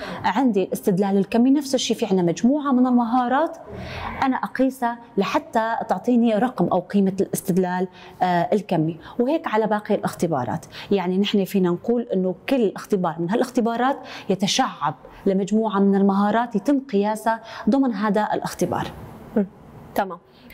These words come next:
Speaker 2: آه، أيضًا فاتن، إذا بدنا نحكي عن العلاقة، إيش هي العلاقة بين صعوبة التعلم والتأخر العقلي؟
Speaker 1: آه، نحن حكينا إنه في عندنا الاختبارات الأربعة
Speaker 2: مم.
Speaker 1: اللي نتبعها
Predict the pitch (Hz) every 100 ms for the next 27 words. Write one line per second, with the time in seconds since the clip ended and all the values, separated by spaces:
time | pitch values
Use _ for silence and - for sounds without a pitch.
0 | - 214 - 247 285 277 247 247 269 220
1 | 202 190 220 247 240 - 262 214 202 196
2 | 196 180 - 175 180 202 240 175 - -
3 | - 202 - 214 196 170 185 233 - 240
4 | 285 - - - 202 196 190 185 - 202
5 | 226 240 277 269 - 208 214 233 247 220
6 | 196 185 - - - - 233 - 214 160
7 | - 160 - - - - - - - -
8 | 208 214 208 208 208 202 - 240 254 294
9 | 285 269 269 233 233 220 214 233 208 180
10 | - 214 202 202 214 208 - 190 170 156
11 | 202 196 196 185 180 180 175 175 175 175
12 | 208 160 180 -